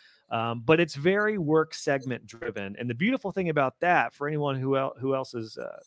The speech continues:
dadpreneurs or mompreneurs, is I'm sure everyone has realized this, you can't really stick to a typical schedule with kids when you work from home, because there's appointments and there's accidents and people need to go to the pediatrician or whatever it is. So, um,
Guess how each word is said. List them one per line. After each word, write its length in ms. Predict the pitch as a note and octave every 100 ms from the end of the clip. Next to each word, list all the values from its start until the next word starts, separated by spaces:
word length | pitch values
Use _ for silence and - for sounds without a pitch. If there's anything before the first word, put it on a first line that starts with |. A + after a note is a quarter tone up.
| -
dadpreneurs 560 | C3 B2+ B2+ B2+ B2 A#2+
or 80 | A2+
mompreneurs, 640 | C3 D#3 B2+ G#2+ G#2+ G#2
is 160 | G2+ _ _
I'm 60 | A#2+
sure 200 | - C3+
everyone 360 | A#2+ A#2+ A#2+
has 120 | A2+ B2+
realized 400 | D3 C3 A#2 A2+
this, 280 | A#2 - - _ _ _ _ -
you 140 | D#3
can't 300 | D#3 G#3 G#3+
really 240 | F#3 F#3 D#3+
stick 280 | - F#3+ -
to 140 | - D#3
a 40 |
typical 420 | - D#3 D3+ D3+
schedule 480 | - - D3 E3 E3
with 180 | C#3+ A#2+
kids 340 | - C#3 D3+
when 100 | D3
you 80 | C#3
work 220 | C3+ C#3
from 100 | -
home, 300 | B2+ C#3 D#3
because 480 | D#3 C3 C3 B2 A#2+
there's 380 | B2 B2 B2 B2
appointments 680 | B2+ F3+ F3+ B2+ G#2 G2 -
and 180 | A2+ A#2
there's 300 | B2 C3 -
accidents 640 | E3+ F3 D#3+ D3 C#3+ C3+ C3+
and 240 | C3 B2+ - - _ -
people 220 | C3+ D#3
need 160 | D#3
to 80 | D3+
go 340 | D3 D3+ D#3 D#3
to 320 | D3+ D3 C#3+
the 100 | C#3+
pediatrician 680 | F#3+ G3 - G3+ - D3
or 100 | C3+
whatever 300 | C#3 D3+ D3+
it 60 | D3+
is. 200 | D#3+ D3
So, 300 | - C#3 C3+ _ _ _ -
um, 340 | B2 B2 B2